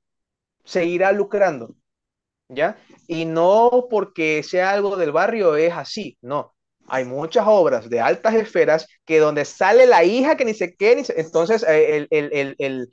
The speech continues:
el, el burgués, ¿no? <laughs> ¿Ya? Entonces, mm,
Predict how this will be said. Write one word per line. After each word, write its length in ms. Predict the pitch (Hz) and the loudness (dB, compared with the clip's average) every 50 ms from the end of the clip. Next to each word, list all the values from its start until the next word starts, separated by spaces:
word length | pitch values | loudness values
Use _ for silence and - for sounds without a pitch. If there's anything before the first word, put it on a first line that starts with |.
| _ _ - | _ _ -10
el, 300 | 139 139 - 151 143 135 | -8 -4 -4 -4 -4 -2
el 160 | - 147 139 135 | -2 -4 -2 -2
burgués, 440 | 143 143 147 139 156 143 127 - | -4 -6 -4 0 -2 -2 -2 -2
¿no? 240 | 127 139 180 208 - _ - - | -4 -4 -6 -6 -6 _ -14 -2
<laughs> 1800 | - 285 - - 226 214 - 196 - - - 160 - _ - - - - - - - 185 - - - - - - - - _ _ - - _ _ | -2 -2 2 2 0 0 0 -4 -4 -4 -8 -8 -4 _ -2 -2 -2 -4 -10 -4 -4 -4 -2 -2 -6 -6 -6 -10 -14 -14 _ _ -20 -20 _ _
¿Ya? 340 | - 151 180 220 254 - _ _ _ _ | -4 -2 -2 -2 -2 -6 _ _ _ _
Entonces, 500 | _ 165 170 170 - 214 202 - - _ _ _ _ _ _ _ _ _ _ _ _ _ _ _ _ _ _ _ _ | _ -4 -2 0 -2 -4 -4 -4 -14 _ _ _ _ _ _ _ _ _ _ _ _ _ _ _ _ _ _ _ _
mm, 1040 | - 143 147 156 165 165 170 165 165 165 165 165 165 160 160 160 156 156 151 151 147 | -16 -14 -12 -10 -8 -8 -8 -8 -8 -8 -10 -10 -8 -8 -8 -8 -10 -10 -12 -14 -16